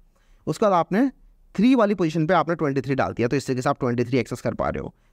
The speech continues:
सेम चीज़ जरा देखते हैं किस तरीके से काम करती है। अभी ये मेमोरी वाली जो चीज़ है ना, मैं एक बार दोबारा बताऊंगा आपको, लेकिन एक बार जरा कोड में समझते हैं इसको पहले। तो, अ, age of, let's say, zero equals to मैंने कर दिया फ़ाइव।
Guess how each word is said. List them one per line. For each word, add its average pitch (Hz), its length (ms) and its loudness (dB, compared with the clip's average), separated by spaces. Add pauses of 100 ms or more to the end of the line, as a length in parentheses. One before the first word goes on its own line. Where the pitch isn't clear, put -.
सेम 147 200 0
चीज़ 147 200 0
जरा 151 200 2
देखते 139 280 -2
हैं 156 60 -2
किस 151 140 -4
तरीके 151 160 0
से 147 100 -6
काम 147 160 0
करती 156 180 -4
है। - 60 -4
अभी 175 160 0
ये 220 160 4
मेमोरी 170 340 2
वाली 185 180 2
जो 185 80 -4
चीज़ 175 200 -2
है 170 60 2
ना, 190 80 0
मैं 185 120 0
एक 165 60 -2
बार 165 120 0
दोबारा 139 260 0
बताऊंगा 139 380 0
आपको, 170 240 -2
लेकिन 135 240 -2
एक 113 100 -4
बार 120 100 0
जरा 123 100 -2
कोड 120 280 -2
में 127 60 0
समझते 117 320 -2
हैं - 20 -2
इसको - 180 -6
पहले। 104 240 0 (720)
तो, 180 220 4
अ, 143 360 2 (1700)
age 208 400 4 (540)
of, 127 180 2 (100)
let's 120 260 0
say, 131 220 0
zero 147 300 2 (840)
equals 120 260 0
to - 60 -4
मैंने 120 200 0
कर 113 140 2
दिया 117 160 2
फ़ाइव। 117 320 0